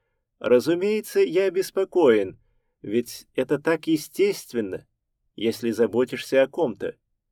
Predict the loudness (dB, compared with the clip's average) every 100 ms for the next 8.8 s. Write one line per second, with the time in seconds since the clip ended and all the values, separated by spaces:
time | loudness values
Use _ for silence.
0 | _ _ _ _ _ -8 -4 -2 -2 -2
1 | -8 _ _ _ 0 2 2 -2 -2 -2
2 | -2 -4 -4 -4 0 2 4 2 -4 -4
3 | -4 -6 -6 -4 -2 -2 0 0 0 -4
4 | -2 -2 -4 _ _ _ _ _ _ _
5 | -8 -2 2 2 2 2 0 0 0 0
6 | 2 4 6 4 _ _ _ -10 0 0
7 | 0 -2 -2 -4 -4 -4 -2 -4 -6 -4
8 | -4 -2 0 0 0 4 4